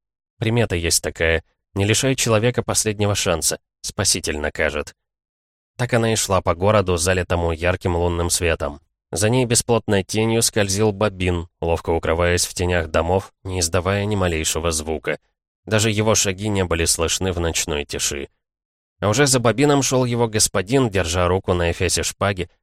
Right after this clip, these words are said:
и думая лишь о том, чтобы не наделать уж слишком большого шума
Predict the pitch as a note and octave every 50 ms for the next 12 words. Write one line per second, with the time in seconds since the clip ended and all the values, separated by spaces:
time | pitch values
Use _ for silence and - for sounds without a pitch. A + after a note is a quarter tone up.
0 | _ _ G2+ F2+ F2+ G2 F#2+ F#2+ F#2 F2+ F2+ F2+ F2 - F2+ - - F#2 F2 -
1 | - - F#2+ E2+ E2+ E2+ E2+ E2+ E2+ E2+ E2 F2+ F2+ F2 E2+ E2 - E2+ - -
2 | - F2 - - - F2 F2 E2+ F2 E2 - - F#2 E2+ E2 E2 - - F#2+ F#2
3 | F#2 F#2 F2